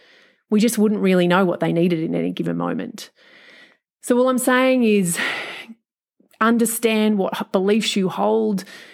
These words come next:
and understand that they're not really yours, that you've picked them up somewhere from someone else at a young age, and question them, be a rebel, play with them, reframe them, dig into them.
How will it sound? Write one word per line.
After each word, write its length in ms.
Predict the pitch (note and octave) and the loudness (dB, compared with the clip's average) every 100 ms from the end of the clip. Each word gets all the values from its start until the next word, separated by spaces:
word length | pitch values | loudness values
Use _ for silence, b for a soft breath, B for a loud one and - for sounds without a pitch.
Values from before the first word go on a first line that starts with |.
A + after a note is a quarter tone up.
| B | B
and 100 | G#3+ | 0
understand 400 | A3 A3+ A3+ A3 | 2 2 0 0
that 60 | G3+ | 0
they're 120 | - | 0
not 220 | F3+ G#3 | -2 0
really 220 | F#3+ F3+ | 0 0
yours, 480 | F3+ G3+ F#3+ F#3+ F#3+ | 2 2 2 0 0
that 100 | G3 | -2
you've 160 | F3+ E3 | -4 -2
picked 180 | A3+ A3+ | -4 -2
them 120 | F#3 | -2
up 160 | G3+ - | -2 -2
somewhere 320 | F#3+ F#3 F3+ | 0 0 0
from 160 | F#3 | -2
someone 300 | F#3 G3 F3+ | -2 -2 0
else 180 | F3+ F#3+ | 0 0
at 60 | F#3 | -2
a 40 | |
young 240 | F3+ F#3 F#3 | 0 0 2
age, 480 | G3 G3+ F#3+ F3 B B B | 2 2 0 -4 B B B
and 80 | A3+ | -4
question 400 | - A#3+ - B3 | 0 0 0 0
them, 160 | F3 D#3 | 0 0
be 180 | G#3+ A3 | 2 2
a 60 | |
rebel, 400 | G#3 G#3+ A3 E3 | 2 2 2 0
play 320 | D#3 - G#3+ | -2 0 2
with 240 | A#3+ A#3+ - | 2 0 -2
them, 180 | F3 E3 | -4 -2
reframe 640 | E3+ - G#3+ A3+ A#3+ A3 | -2 -2 0 2 2 2
them, 140 | E3+ | 0
dig 240 | D#3+ G3+ F#3 | 0 -2 0
into 320 | A3 A#3 A#3 A3 | 0 0 0 0
them. 320 | F#3 D#3+ | 0 -2